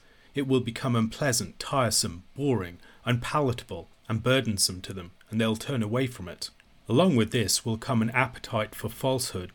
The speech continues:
that will drive a quest for teachers who will satisfy it. Paul describes this with the colourful metaphor of itching ears.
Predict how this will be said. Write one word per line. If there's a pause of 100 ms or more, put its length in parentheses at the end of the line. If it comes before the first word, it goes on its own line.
(120)
that
will
drive
a
quest
for
teachers
who
will
satisfy
it. (320)
Paul
describes
this
with
the
colourful
metaphor
of
itching
ears.